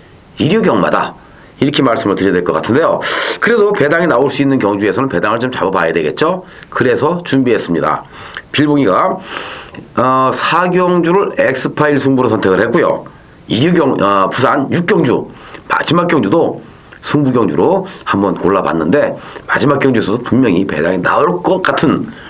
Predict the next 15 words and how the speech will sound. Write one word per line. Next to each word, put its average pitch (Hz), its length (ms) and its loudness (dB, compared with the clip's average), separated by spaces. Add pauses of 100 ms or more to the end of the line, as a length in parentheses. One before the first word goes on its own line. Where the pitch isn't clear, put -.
(100)
그러한 98 400 2
예감이 101 320 2
들기 175 280 2
때문에, 113 460 2 (340)
자, - 180 -2
마지막 110 340 0
경주까지도 120 760 -2 (140)
승부 120 320 0
경주로 87 260 0
선택을 82 380 -2
해봤습니다. 78 580 -2 (1300)
일요 123 240 2
경마 92 380 2 (200)
부산에서 104 540 0 (300)
끝까지 165 500 0